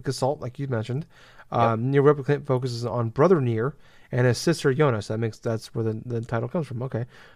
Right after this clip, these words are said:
Speaker 1: Um, and Nier Gestalt, uh, Gestalt, the main character, was father Nier, and Yona was what, uh, is his daughter. Uh, and, uh, okay, so the, in the, the one we got,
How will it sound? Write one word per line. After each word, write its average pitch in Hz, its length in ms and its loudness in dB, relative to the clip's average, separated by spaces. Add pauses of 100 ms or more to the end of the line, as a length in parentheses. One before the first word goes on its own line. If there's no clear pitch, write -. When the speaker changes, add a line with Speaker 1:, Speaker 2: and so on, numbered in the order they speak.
(120)
Speaker 1:
Um, 117 420 0 (760)
and 151 120 4
Nier 151 160 10
Gestalt, 180 640 4
uh, 117 300 2 (120)
Gestalt, 131 540 0
the 120 80 0
main 127 180 2
character, 120 280 0
was 110 180 -4
father 214 380 4
Nier, 104 320 -2 (500)
and 123 240 2
Yona 127 260 4
was 110 320 -2
what, 120 300 -6
uh, 117 340 -8
is 117 180 -2
his 110 180 -4
daughter. 117 420 0 (560)
Uh, 110 120 -2
and, 117 280 -2 (380)
uh, 110 220 -4
okay, 107 360 -6
so 104 420 -8 (1080)
the, 127 120 4
in 123 400 0
the, 120 160 -2 (320)
the 135 100 -2
one 135 220 4
we 139 120 2
got, 113 400 2